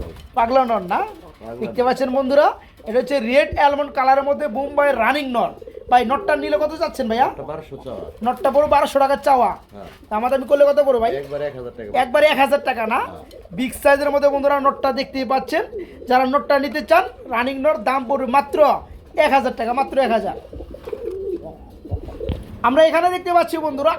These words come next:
Speaker 2: আরেক জোড়া কবুতর রয়েছে ভাই। বোম্বাইয়ের লগে কি শর্ট ই আপনি ই দিছেন?
Speaker 1: মুখী দেওয়া।
Speaker 2: মুখী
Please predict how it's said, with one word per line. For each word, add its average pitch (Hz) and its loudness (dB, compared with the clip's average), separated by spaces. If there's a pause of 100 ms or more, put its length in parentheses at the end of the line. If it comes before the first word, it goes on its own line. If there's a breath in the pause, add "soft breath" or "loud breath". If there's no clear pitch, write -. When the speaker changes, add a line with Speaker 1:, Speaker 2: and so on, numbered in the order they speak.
(120)
Speaker 2:
আরেক 311 4
জোড়া 330 4
কবুতর 330 0
রয়েছে 285 6
ভাই। 269 2 (140)
বোম্বাইয়ের 311 2
লগে 302 2 (100)
কি 294 -4 (180)
শর্ট 254 -4 (220)
ই - -6 (120)
আপনি 277 -6
ই 339 -4
দিছেন? 254 2 (200)
Speaker 1:
মুখী 165 -8
দেওয়া। 127 -6 (120)
Speaker 2:
মুখী 302 -2